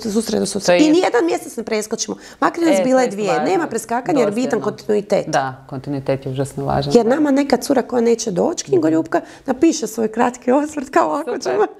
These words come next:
Speaker 2: Da, da, da, pa i ona s vama na taj
Speaker 1: Da, da,
Speaker 2: način.
Speaker 1: da, da.
Speaker 2: Super, a, sigurno još puno tema koje mi, nas dvije mogle razgovarat, ali ograničeno smo s vremenom. A, za kraj nam reci koje bi tri knjige od svih ovih izdvojila,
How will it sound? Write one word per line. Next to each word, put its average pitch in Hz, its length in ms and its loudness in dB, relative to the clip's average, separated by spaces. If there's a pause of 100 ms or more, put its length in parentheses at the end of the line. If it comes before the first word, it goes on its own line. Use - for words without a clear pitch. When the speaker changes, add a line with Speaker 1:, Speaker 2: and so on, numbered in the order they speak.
(100)
Speaker 2:
Da, 220 180 0
da, 247 160 0
da, 185 320 0
pa 180 100 0
i 180 80 -2
ona 180 200 -4
s 196 120 -10
vama 156 140 -4
na 156 180 -6
taj 240 160 2
Speaker 1:
Da, 240 60 4
da, 220 80 0
Speaker 2:
način. 202 160 -6
Speaker 1:
da, 202 140 -8
da. 190 100 -10 (400)
Speaker 2:
Super, 226 500 0
a, 160 460 0
sigurno 175 300 0
još - 120 -6
puno 160 200 -2
tema 156 240 0
koje 156 160 -2
mi, 147 280 2
nas 151 240 2
dvije 156 160 2
mogle 147 500 2
razgovarat, 143 680 0 (180)
ali 147 180 0
ograničeno 156 480 -4
smo 151 200 -4
s - 140 -10
vremenom. 202 580 2
A, 151 340 0
za 156 80 -2
kraj 175 220 0
nam 156 200 2
reci 156 260 2
koje 156 180 2
bi 147 240 0 (160)
tri 160 260 4
knjige 165 300 2
od 139 80 -2
svih 180 300 0
ovih 165 240 2
izdvojila, 151 640 2